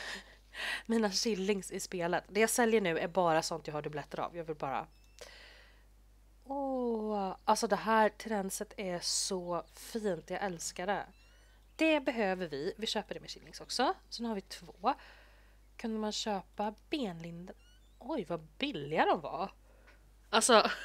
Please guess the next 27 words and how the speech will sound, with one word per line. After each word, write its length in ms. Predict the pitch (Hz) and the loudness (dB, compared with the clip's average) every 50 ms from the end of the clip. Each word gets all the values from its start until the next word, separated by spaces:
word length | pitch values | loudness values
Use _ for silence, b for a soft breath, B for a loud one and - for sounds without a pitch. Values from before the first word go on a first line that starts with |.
| B B B B B B B | B B B B B B B
<laughs> 540 | _ - - - - - - - - - - | _ -20 -20 -20 -18 -18 -18 -18 -20 -14 -8
vi 80 | - 202 | -6 -4
märker 360 | 202 202 190 190 - - 226 | 0 0 0 -2 -2 -6 -8
att 80 | - 214 | -8 -6
man 80 | 208 | -8
har 80 | 185 170 | -6 -4
blivit 200 | 170 165 160 156 | -4 -4 -4 -4
skadad 360 | - - 196 170 165 175 170 | -6 -6 -6 -4 -4 -6 -6
efter 220 | 196 - - 214 | -8 -12 -12 -10
några 140 | 208 180 147 | -8 -8 -8
på 100 | - - | -8 -10
Starstube, 460 | - - 170 160 - - 196 180 170 | -10 -10 -10 -10 -8 -10 -10 -10 -10
men 140 | 170 165 147 - | -12 -14 -12 -8
jag, 240 | 156 185 190 175 | -6 -6 -4 -2
jag 140 | 190 196 208 | -4 -4 -4
tyckte 260 | - - - - - | -6 -12 -14 -10 -8
det 60 | 196 180 | -6 -4
här 100 | 160 147 | -4 -4
var 140 | 139 139 | -6 -10
billigt. 340 | 151 156 160 151 156 180 - B B B B B B B B B B B B B B B B B - - - - - - - - - - - - _ _ | -10 -10 -10 -10 -10 -12 -14 B B B B B B B B B B B B B B B B B -20 -20 -20 -20 -20 -20 -20 -20 -20 -20 -20 -20 _ _
Vad 220 | 226 247 285 294 | 0 2 4 6
är 60 | 277 | 6
det 60 | 262 | 4
här? 440 | 262 214 254 285 359 349 226 147 147 | 4 2 4 4 4 4 4 6 6
<laughs> 1800 | 190 262 269 247 226 208 - - - - - - - - - _ - _ _ _ _ _ _ _ _ - - - _ _ - - - - - - - | 8 8 10 8 8 4 0 -4 -8 -10 -12 -14 -16 -20 -20 _ -20 _ _ _ _ _ _ _ _ -20 -20 -20 _ _ -4 -4 -4 -4 -10 -16 -12
Ser 320 | - - - - 440 370 | -10 -6 2 6 6 6
ni? 280 | 240 180 - 247 285 | 6 4 0 -2 -2